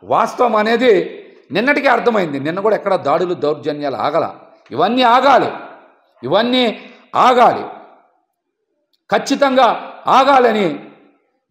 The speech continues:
జగన్మోహన్ రెడ్డి గారు డిమాండ్ చేశారు. మీరు ఆ తీరుగా పాలన చెయ్యాలి, లేకపోతే ప్రజా తిరుగుబాటు మీ మీద తప్పదని కూడా ఈ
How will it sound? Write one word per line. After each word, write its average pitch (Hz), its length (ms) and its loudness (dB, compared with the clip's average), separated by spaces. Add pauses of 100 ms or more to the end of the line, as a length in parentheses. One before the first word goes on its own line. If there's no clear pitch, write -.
(100)
జగన్మోహన్ 175 540 -6
రెడ్డి 127 180 -10
గారు 135 200 -2 (360)
డిమాండ్ 123 380 -4
చేశారు. 175 360 0 (340)
మీరు 151 180 2
ఆ - 20 -2 (120)
తీరుగా 262 300 4 (400)
పాలన 196 300 2 (180)
చెయ్యాలి, 185 540 4 (720)
లేకపోతే 262 580 4 (380)
ప్రజా 226 280 2 (180)
తిరుగుబాటు 285 500 4
మీ 233 120 0
మీద 240 100 2 (100)
తప్పదని 220 400 0
కూడా 202 140 4 (340)
ఈ 180 40 2